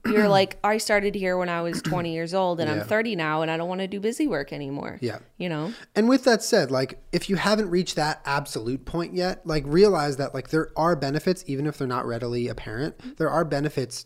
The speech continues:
Speaker 2: to, you know, doing the, the extra work and going the extra mile and actually showing people that you care, because what might even happen, you know, regardless of if you get a promotion or whatever, you might just come across someone who's like you.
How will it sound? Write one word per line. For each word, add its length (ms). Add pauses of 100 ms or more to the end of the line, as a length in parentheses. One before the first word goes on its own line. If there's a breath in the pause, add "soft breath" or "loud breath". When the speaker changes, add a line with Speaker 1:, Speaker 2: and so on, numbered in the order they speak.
Speaker 2:
to, 520 (840 soft breath)
you 100
know, 280 (480)
doing 480
the, 340 (100)
the 180
extra 240
work 240
and 120
going 220
the 80
extra 240
mile 280
and 120
actually 560
showing 380
people 260
that 100
you 120
care, 260
because 460 (320 soft breath)
what 280
might 220
even 240
happen, 560
you 140
know, 100
regardless 540
of 100
if 100
you 60
get 140
a 20
promotion 500
or 100
whatever, 440 (300 loud breath)
you 120
might 220
just 220
come 160
across 420
someone 280
who's 220
like 300
you. 220